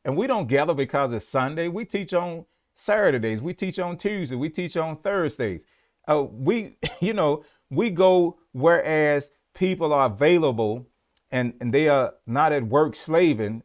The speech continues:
and just so happen to be the weekend. So we take advantage of it,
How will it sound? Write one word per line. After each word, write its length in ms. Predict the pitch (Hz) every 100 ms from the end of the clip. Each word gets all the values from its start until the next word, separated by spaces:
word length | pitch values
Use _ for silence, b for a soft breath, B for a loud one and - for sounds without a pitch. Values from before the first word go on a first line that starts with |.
| -
and 100 | 107
just 200 | 147 143
so 100 | 139
happen 220 | 143 135
to 40 | 123
be 80 |
the 80 | 143
weekend. 500 | 135 226 160 135 147
So 140 | - 151
we 160 | 170
take 200 | 185 196
advantage 420 | 202 233 269 131
of 160 | 104
it, 80 | 85